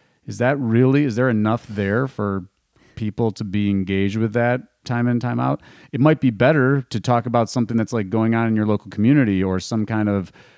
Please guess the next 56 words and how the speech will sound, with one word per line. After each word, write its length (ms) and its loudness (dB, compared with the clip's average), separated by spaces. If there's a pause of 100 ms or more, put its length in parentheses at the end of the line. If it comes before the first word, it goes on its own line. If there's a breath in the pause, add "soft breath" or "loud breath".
(220 soft breath)
activity 800 0 (140)
or 100 -4
cause 460 2
that 100 -4
you're 120 -4
passionate 440 -4
about, 320 -4
have 200 -4
people 240 -4
on 180 0
talking 320 -4
about 200 -4
that. 140 0
I 60 -2
think 120 -4
that's 140 -4
the 80 -14
kind 120 -4
of 60 -4
stuff 220 -6
that, 220 -4 (440 soft breath)
one, 500 2
will 240 -4 (100)
attract 560 -4 (360)
a 60 -10
local 320 0
audience 380 0
if 80 -10
that's 200 -6
who 80 -2
your, 520 -2
uh, 140 -8
client 340 -4
base 280 -4
is, 200 -2
and, 160 -2
and 220 -6
two, 280 4
you're 180 2
gonna 160 2
get 260 -4
people 220 -2
that 60 2
are 40 2
gonna 140 0
gravitate 500 -2
towards 240 -4
you 80 0
'cause 140 -4
they're 120 0
also 260 -2
interested 420 -2
in 280 0
supporting 380 -2
that 180 -2
cause 460 -6